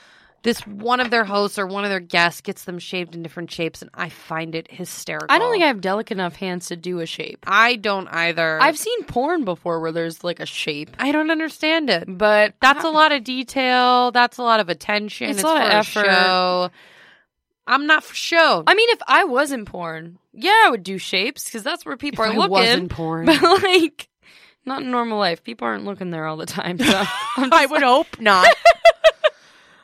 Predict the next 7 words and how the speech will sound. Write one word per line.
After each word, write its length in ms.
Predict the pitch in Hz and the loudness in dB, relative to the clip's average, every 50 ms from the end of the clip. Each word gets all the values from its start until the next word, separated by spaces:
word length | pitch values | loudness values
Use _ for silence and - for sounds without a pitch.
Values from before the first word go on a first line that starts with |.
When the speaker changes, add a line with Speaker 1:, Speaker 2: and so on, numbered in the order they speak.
| _ _ - | _ _ -4
Speaker 1:
Oh, 240 | 233 226 226 220 214 | 0 0 0 0 0
my 180 | 208 202 196 180 | -2 -2 -2 0
God. 240 | 196 190 185 175 | 2 2 2 2
Well, 320 | 180 214 240 247 247 247 196 | 4 4 6 6 6 4 2
guys, 380 | 226 254 240 240 240 226 208 | 2 4 4 4 4 2 2
it's 200 | 233 214 196 - | 0 -2 -2 -2
been 440 | - - 214 208 208 202 208 202 202 | -2 0 2 2 2 2 -2 -8 -12